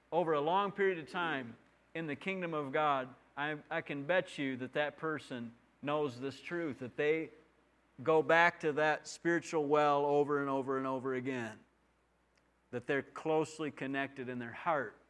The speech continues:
to Jesus Christ. And that's what he's calling us to. He's calling us to be like Mary, to sit at his feet and to hear his word. He's calling us, like those early disciples, to come and follow me, and I'll make you become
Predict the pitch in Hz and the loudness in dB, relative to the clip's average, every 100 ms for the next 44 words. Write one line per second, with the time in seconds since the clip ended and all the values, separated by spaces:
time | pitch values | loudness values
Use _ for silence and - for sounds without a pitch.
0 | _ _ _ 123 113 117 113 107 - 117 | _ _ _ -8 -6 -8 -10 -16 -10 -10
1 | - 123 - _ _ _ _ _ _ _ | -10 -18 -20 _ _ _ _ _ _ _
2 | _ _ _ - 143 143 147 135 131 135 | _ _ _ -6 -4 -4 -2 -4 -2 0
3 | 131 123 123 110 - 117 104 _ _ _ | 0 0 -8 -10 -10 -12 -12 _ _ _
4 | - 127 - 151 147 139 135 139 127 143 | -14 -8 0 2 2 -2 -4 -8 -4 -2
5 | 143 135 139 131 127 113 101 _ _ _ | 0 -2 -4 -4 -4 -6 -10 _ _ _
6 | _ _ _ 135 113 - 151 139 127 120 | _ _ _ -12 -12 -4 -2 -2 -4 -8
7 | - 156 139 117 - _ _ _ _ 123 | -8 -6 -6 -6 -14 _ _ _ _ -8
8 | 117 123 139 127 117 120 123 113 101 113 | -6 -4 -2 -2 -4 -8 -6 -6 -8 -12
9 | - 147 143 139 131 - 151 139 135 127 | -2 0 0 -4 -8 -8 -6 -6 -6 -6
10 | 131 135 131 131 139 131 120 113 - 120 | -6 -6 -6 -6 -2 -2 -2 -8 -12 -16
11 | - 135 131 117 110 139 151 151 151 147 | -12 -8 -8 -8 -6 -2 0 -2 -4 -6
12 | 127 101 _ _ _ _ _ 117 139 147 | -8 -12 _ _ _ _ _ -4 0 2
13 | 156 175 180 170 160 139 131 139 143 127 | 2 0 -2 -4 -4 -4 -8 -6 -4 -4
14 | 110 | -8